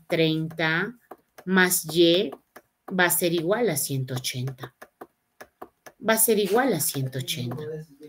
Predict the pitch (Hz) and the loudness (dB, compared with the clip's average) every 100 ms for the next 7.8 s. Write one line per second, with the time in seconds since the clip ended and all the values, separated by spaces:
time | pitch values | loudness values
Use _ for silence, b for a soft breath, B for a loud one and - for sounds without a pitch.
0 | B B B _ - 226 247 269 269 269 | B B B _ 4 6 6 6 2 2
1 | 269 262 - 220 233 294 165 165 - - | 0 0 0 0 0 0 -4 -14 -18 -20
2 | 117 - 135 131 131 110 101 107 _ _ | -20 -20 -20 -20 -20 -20 -20 -20 _ _
3 | - _ - _ _ 196 196 202 196 190 | -20 _ -20 _ _ -8 4 6 6 2
4 | 185 - 135 123 117 _ _ _ _ 185 | -2 -6 -6 -6 -8 _ _ _ _ -6
5 | 185 190 269 311 - 160 135 127 117 123 | -2 -2 0 0 0 0 -2 -2 -4 -10
6 | 135 123 - B B B B B B - | -10 -14 -16 B B B B B B -8
7 | 165 226 262 262 226 277 320 | 2 4 4 0 0 2 2